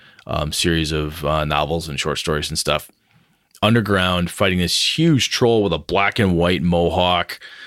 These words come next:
The troll slayer's there. It's this, and these goblins, and the, the, the good guys are way outnumbered. It's gonna be a goddamn bloodbath. I looked at that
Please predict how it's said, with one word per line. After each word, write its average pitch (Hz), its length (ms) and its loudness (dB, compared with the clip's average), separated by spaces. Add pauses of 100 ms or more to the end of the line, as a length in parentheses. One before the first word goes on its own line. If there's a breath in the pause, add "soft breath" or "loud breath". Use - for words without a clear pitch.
(200 loud breath)
The 95 80 -2
troll 107 320 2
slayer's 98 600 2
there. 92 520 2
It's 87 220 -4
this, - 320 0 (100)
and 90 160 0
these 82 140 -2
goblins, 107 800 2
and 85 120 -2
the, 76 240 -2
the, 82 220 -6 (180)
the 87 140 -4
good 110 240 0
guys 104 240 2
are 98 80 2
way 98 240 2
outnumbered. 92 540 2
It's - 100 -6
gonna 95 200 2
be 85 160 2
a 80 60 0
goddamn 85 520 0
bloodbath. 82 560 -2 (560 loud breath)
I 107 100 4
looked 104 400 2
at 101 180 2
that 73 340 -2